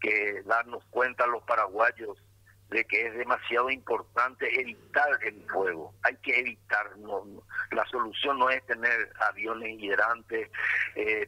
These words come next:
tener equipos, tener, gastar millones en eso. La, eh,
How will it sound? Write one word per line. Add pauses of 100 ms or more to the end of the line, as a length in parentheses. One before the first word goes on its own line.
tener
equipos,
tener,
gastar
millones
en
eso.
La, (360)
eh,